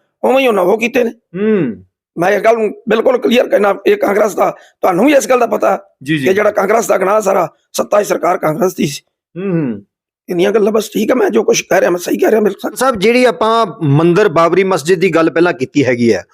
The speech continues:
Speaker 2: ਦੁਬਾਰਾ ਉਹੀ ਸਵਾਲ ਹੈਗਾ ਕਿ ਪੰਤਾਲੀ ਸਾਲ ਹਿੰਦੂ ਧਰਮ ਕੀ ਸੁੱਤਾ ਰਿਹਾ ਹੈ? ਪੰਤਾਲੀ ਸਾਲਾਂ ਬਾਅਦ ਮਸਜਿਦ ਢਾਹ ਕੇ ਮੰਦਿਰ ਬਣਾ ਦਿੱਤਾ ਗਿਆ ਅੱਜ, ਤੇ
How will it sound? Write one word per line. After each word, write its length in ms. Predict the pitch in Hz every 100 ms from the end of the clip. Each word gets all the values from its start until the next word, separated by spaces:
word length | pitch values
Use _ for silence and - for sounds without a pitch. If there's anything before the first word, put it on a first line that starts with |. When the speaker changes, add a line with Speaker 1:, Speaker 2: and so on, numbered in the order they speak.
| - - -
Speaker 2:
ਦੁਬਾਰਾ 280 | 135 151 180
ਉਹੀ 200 | 226 247
ਸਵਾਲ 340 | 202 170 180
ਹੈਗਾ 280 | 165 165 175
ਕਿ 140 | 180
ਪੰਤਾਲੀ 720 | 220 - 190 151 180 185 240 247
ਸਾਲ 340 | - 190 214
ਹਿੰਦੂ 320 | 165 156 190
ਧਰਮ 320 | - 196 180
ਕੀ 140 | 175 202
ਸੁੱਤਾ 360 | - 143 165
ਰਿਹਾ 160 | 202 196
ਹੈ? 80 | 185 - _ _ _ _ _ _
ਪੰਤਾਲੀ 480 | 185 180 190 208 247
ਸਾਲਾਂ 380 | - 196 220 214
ਬਾਅਦ 400 | 196 208 220 202 202 202 - _ _
ਮਸਜਿਦ 480 | 147 180 - 165 208 -
ਢਾਹ 240 | 214 165
ਕੇ 180 | 147 196
ਮੰਦਿਰ 380 | 185 147 151 185
ਬਣਾ 360 | 139 139 143 180
ਦਿੱਤਾ 300 | 208 185 170
ਗਿਆ 340 | 151 123 98 _ _ _ _ _ _ - 175
ਅੱਜ, 180 | 131 143 92 - _ _ _ _ -
ਤੇ 440 | 190 202 202